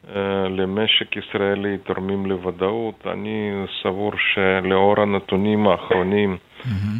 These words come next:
Speaker 1: שאנחנו רואים התייצבות, אה, גם בחולים קשים בכל הגילאים, שאנחנו רואים גם במקדם ההדבקה, אה, ירידה, אני יודע, לאחד פסיק שש עשרה, אחד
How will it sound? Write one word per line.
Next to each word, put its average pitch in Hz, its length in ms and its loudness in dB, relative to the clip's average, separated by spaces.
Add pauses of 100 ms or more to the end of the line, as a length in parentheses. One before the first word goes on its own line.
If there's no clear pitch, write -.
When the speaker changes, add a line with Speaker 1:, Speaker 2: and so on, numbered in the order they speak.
(140)
Speaker 1:
שאנחנו 101 680 2
רואים 98 400 0
התייצבות, 98 840 -4 (760)
אה, 90 400 -2 (120)
גם 98 360 0
בחולים 92 960 -2
קשים 95 560 -2
בכל 95 380 -2
הגילאים, 92 760 -2
שאנחנו 92 640 -4
רואים 92 340 -2
גם 95 340 -2 (1080)
במקדם 95 580 -2
ההדבקה, 95 800 0 (800)
אה, 90 720 -2
ירידה, 92 680 0
אני 87 140 -6
יודע, 95 360 -4
לאחד 90 440 -4 (100)
פסיק - 220 -10
שש - 380 2
עשרה, 92 340 -4
אחד 90 260 -2